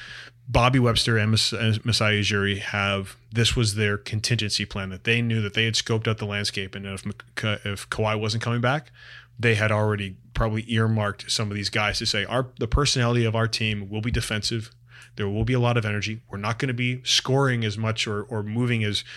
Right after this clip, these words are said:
with a kind of deadly purpose on the break as we did in the previous season, but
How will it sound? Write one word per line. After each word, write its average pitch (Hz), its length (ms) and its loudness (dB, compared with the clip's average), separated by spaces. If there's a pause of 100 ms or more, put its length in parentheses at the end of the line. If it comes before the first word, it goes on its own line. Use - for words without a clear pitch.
(200)
with 104 160 -2
a 110 60 -2
kind 110 260 0
of 98 240 -2 (160)
deadly 113 300 2
purpose 113 400 2
on 110 120 -2
the 101 60 -4
break 110 300 0
as 98 100 -2
we 104 120 -6
did 104 340 0 (560)
in 120 100 -2
the 107 80 0
previous 107 340 0
season, 139 380 2
but 113 320 2